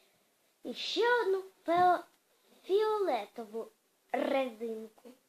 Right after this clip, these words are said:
Накручуємо чотири раз-, рази і беремо зелену резинку.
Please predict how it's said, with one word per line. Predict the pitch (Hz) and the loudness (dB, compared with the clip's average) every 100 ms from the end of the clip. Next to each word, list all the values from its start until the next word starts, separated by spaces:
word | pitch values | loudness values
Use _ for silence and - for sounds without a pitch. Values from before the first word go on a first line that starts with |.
| _ _ - | _ _ -6
Накручуємо | 277 359 571 508 - 349 285 254 | -4 4 6 6 4 -2 -2 -4
чотири | - 320 320 539 554 359 262 | -6 -10 2 2 4 -2 -6
раз-, | 247 - _ _ _ _ - | -12 -14 _ _ _ _ 2
рази | 277 311 294 254 - 202 202 - 294 494 640 _ _ _ _ _ _ _ _ - | 2 4 0 -2 -10 -14 -14 -14 -12 -10 -12 _ _ _ _ _ _ _ _ -12
і | 240 254 415 762 - _ _ _ _ - | -8 -2 -2 -2 -8 _ _ _ _ -12
беремо | 226 220 254 480 | -8 -4 -2 -2
зелену | 554 659 622 554 539 | 0 4 4 4 0
резинку. | 494 466 453 440 466 - | -2 -4 -6 -8 -10 -16